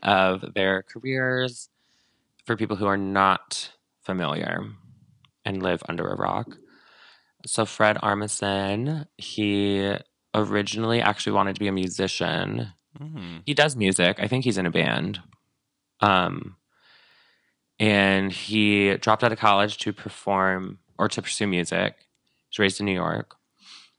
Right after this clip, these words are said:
Speaker 1: He actually moved to Chicago, shout out, at age twenty-two to play the drums in a punk band. And he also was part of the Blue Man Group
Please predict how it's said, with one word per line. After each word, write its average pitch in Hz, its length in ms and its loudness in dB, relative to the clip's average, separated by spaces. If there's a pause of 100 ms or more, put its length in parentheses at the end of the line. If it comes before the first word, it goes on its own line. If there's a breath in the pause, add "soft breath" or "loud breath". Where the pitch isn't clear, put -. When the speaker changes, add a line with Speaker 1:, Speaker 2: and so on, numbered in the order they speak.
(240)
Speaker 1:
He 113 180 -2
actually 110 280 0
moved 107 140 -2
to - 40 -4
Chicago, 113 760 2
shout 85 520 2
out, 104 420 2 (640)
at 101 160 4
age 98 180 0
twenty-two 107 480 -2
to - 120 -8
play 92 680 0 (540)
the 104 140 -2
drums 95 360 2
in 92 120 -4
a 87 140 -4 (340)
punk - 340 -2
band. 78 480 -4 (420 soft breath)
And 98 100 -2
he 98 100 -2
also 98 340 4
was 98 140 0
part - 240 2
of 85 80 -2
the 92 80 -4
Blue 92 220 0
Man 80 260 0
Group - 340 -4